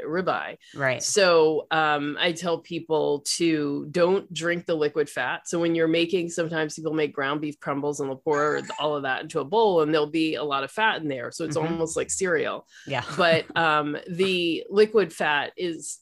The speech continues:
Speaker 1: fine to consume, but when it's in its liquid form, it just moves through your system really fast and
Speaker 2: So
Speaker 1: it's just
Speaker 2: fast.
Speaker 1: gonna cause diarrhea.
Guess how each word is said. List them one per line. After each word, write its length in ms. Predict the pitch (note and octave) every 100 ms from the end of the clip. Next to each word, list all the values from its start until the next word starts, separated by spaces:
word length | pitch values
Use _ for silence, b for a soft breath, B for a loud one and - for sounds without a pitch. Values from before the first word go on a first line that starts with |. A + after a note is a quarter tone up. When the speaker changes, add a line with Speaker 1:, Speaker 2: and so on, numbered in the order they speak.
| -
Speaker 1:
fine 400 | - C#4+ E4 A3 G3+
to 100 | F#3
consume, 760 | F#3 E3+ - D#4+ A#3+ D3 C#3+
but 160 | E3+ E3
when 120 | F3+
it's 160 | F3+ G#3
in 120 | G#3
its 180 | E3 F3+
liquid 320 | F3 F3 E3
form, 600 | - A#3+ G3 D#3 D3+ D3 -
it 280 | E3+ E3+ -
just 320 | F#3 F3 E3+
moves 340 | F3+ G3+ G3 F#3+
through 120 | E3+
your 100 | D3
system 380 | - D#3 - D3+
really 200 | D3 C#3
fast 340 | E3 D#3 F3 D3+
and 60 |
Speaker 2:
So 80 | C#3
Speaker 1:
it's 80 | C3+
just 140 | B2+
Speaker 2:
fast. 140 | A#2 A2+
Speaker 1:
gonna 160 | C#3 B2
cause 320 | B2+ B2 -
diarrhea. 560 | B2 B2 B2 G2 E2+